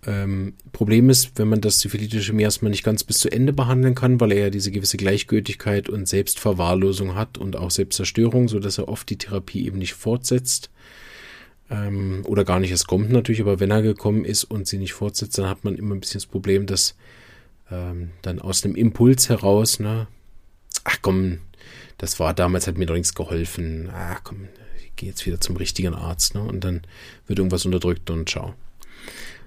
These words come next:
Aber gut, das ist da das Schicksal von den Leuten und auch ein bisschen das Leben, ne, ist halt eben im Gegensatz zu dem, was man uns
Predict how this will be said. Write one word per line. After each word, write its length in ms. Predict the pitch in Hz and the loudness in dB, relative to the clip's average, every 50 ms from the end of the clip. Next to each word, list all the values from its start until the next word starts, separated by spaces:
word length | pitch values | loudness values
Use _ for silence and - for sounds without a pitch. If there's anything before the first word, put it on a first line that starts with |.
| - - | -12 -6
Aber 180 | - 98 95 95 | -2 0 0 0
gut, 140 | 82 73 - - | 0 -2 -4 -4
das 240 | 87 85 - - - | -2 0 0 0 -2
ist 80 | 98 | -2
da 140 | 92 87 85 | -4 -4 -6
das 180 | 82 - - 82 | -6 -6 -4 -4
Schicksal 400 | - - 85 - - - 92 85 | -4 -4 -4 -2 -2 0 0 -2
von 160 | - - 92 | -2 -4 -4
den 140 | 92 85 87 | -2 -2 0
Leuten 420 | 87 90 95 104 101 - - 113 | 0 0 0 0 0 -2 -4 -4
und 460 | - - 95 90 82 85 - - - - - - _ _ _ _ _ _ _ | -4 -4 -8 -8 -8 -10 -12 -16 -18 -20 -20 -20 _ _ _ _ _ _ _
auch 260 | - - 85 - - - | -10 -10 -10 -8 -6 -6
ein 120 | 90 85 | -6 -4
bisschen 420 | 85 - - - - 85 82 82 - - - - - - _ _ _ _ - - - - _ _ _ _ _ _ _ _ | -4 -4 -2 -2 -2 -2 -2 -4 -6 -12 -20 -20 -20 -20 _ _ _ _ -20 -20 -20 -20 _ _ _ _ _ _ _ _
das 200 | - 98 - - | -2 0 0 2
Leben, 380 | - 85 78 80 80 - 78 80 | 0 0 0 -2 -4 -6 -8 -8
ne, 80 | 82 85 - - | -8 -8 -8 -8
ist 200 | - - - - | -8 -6 -4 -4
halt 300 | 87 80 85 - - - - - | -4 -4 -6 -8 -14 -16 -18 -14
eben 340 | - - 87 87 85 85 85 - - - | -8 -6 -6 -4 -4 -6 -8 -12 -14 -8
im 160 | - 104 95 | -6 -6 -2
Gegensatz 400 | 90 98 95 104 101 101 95 - | 0 0 0 2 2 2 2 0
zu 100 | - 104 | 0 0
dem, 280 | 92 98 101 104 104 98 | 2 2 2 2 2 0
was 220 | 98 92 - - | 0 0 0 0
man 160 | - 98 98 | 0 -2 -4
uns 380 | - - 98 92 90 - - - | -4 -4 -6 -4 -4 -4 -6 -8